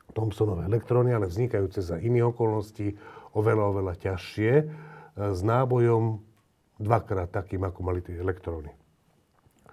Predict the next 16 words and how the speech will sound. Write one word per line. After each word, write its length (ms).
A 60
týmto 380
ostreľovali 640
zlato, 720
zlatú 640
fóliu, 520
veľmi 380
jemnúčko 460
vytepanú, 840
to 120
znamená, 560
že 200
bola 240
veľká 320
šanca, 440
že 280